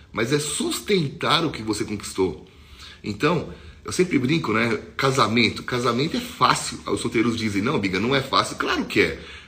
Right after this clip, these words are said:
Acha alguém que queira casar com você, é essa parte difícil, né? Vai no cartório e fala assim, "Ah, eu quero casar." Quem é que vai te impedir? Ninguém. Agora, sustentar esse casamento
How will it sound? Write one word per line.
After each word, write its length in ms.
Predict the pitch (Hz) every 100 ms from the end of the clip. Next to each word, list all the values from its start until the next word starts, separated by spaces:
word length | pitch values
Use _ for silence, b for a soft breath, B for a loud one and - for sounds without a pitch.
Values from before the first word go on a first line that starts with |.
| B -
Acha 340 | 131 214 -
alguém 180 | 131 127
que 100 | 143
queira 200 | 143 127
casar 240 | 127 120
com 140 | 117 131
você, 360 | 135 180 240 - -
é 120 | -
essa 220 | 104 - -
parte 240 | 107 -
difícil, 460 | 87 - 82 - - B B
né? 140 | 135 131
Vai 200 | 123 147
no 100 | 175
cartório 440 | 170 139 143 151
e 40 | 185
fala 180 | 180 160
assim, 240 | - 135
"Ah, 40 |
eu 80 | 113
quero 180 | 131 139
casar." 340 | - 151 120
Quem 220 | - - 165
é 40 |
que 100 | -
vai 120 | 151
te 100 | 143
impedir? 540 | 135 123 110 104 82 B B B
Ninguém. 600 | 214 330 185 233 - - - B B B B B B
Agora, 540 | 104 107 113 104 - -
sustentar 1300 | - - - 440 - - - 135 98 98 131 135 127
esse 200 | 101 -
casamento 680 | 92 98 85 101 139 -